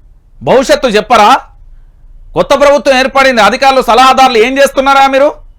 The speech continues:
ఇరిగేషన్ శాఖకు సంబంధించిన వాళ్ళు ఏం చేస్తున్నారు మీరంతా? ఈ తెలంగాణలో ఇంత జరుగుతూ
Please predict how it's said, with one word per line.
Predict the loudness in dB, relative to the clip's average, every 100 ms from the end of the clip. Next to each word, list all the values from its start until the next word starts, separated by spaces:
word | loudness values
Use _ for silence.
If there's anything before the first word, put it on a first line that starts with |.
| -20 -20 -20 _ -20 -12
ఇరిగేషన్ | -6 -2 0 0 -2
శాఖకు | -2 0 0 -2
సంబంధించిన | -2 -2 -4 -6 -4
వాళ్ళు | 0
ఏం | 0 0
చేస్తున్నారు | -4 -4 -4 -4
మీరంతా? | -2 -2 0 -2 -2 -10 _ _ -20 -20 -20 -20 _
ఈ | -4 -2
తెలంగాణలో | 0 0 2 2 2 2
ఇంత | 0 -2
జరుగుతూ | 0 0 0 0